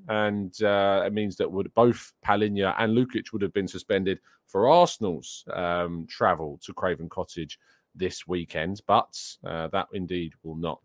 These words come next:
happen. But Brentford getting a victory against Fulham. Fulham now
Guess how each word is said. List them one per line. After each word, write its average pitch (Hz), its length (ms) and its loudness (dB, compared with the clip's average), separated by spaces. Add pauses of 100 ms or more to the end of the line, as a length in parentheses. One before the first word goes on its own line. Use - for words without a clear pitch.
(140)
happen. 80 280 -10
But - 180 -18
Brentford 135 500 4 (320)
getting 151 300 4
a 120 40 4
victory 110 400 0
against 101 300 -4
Fulham. 104 300 -2
Fulham 104 280 0
now 98 280 0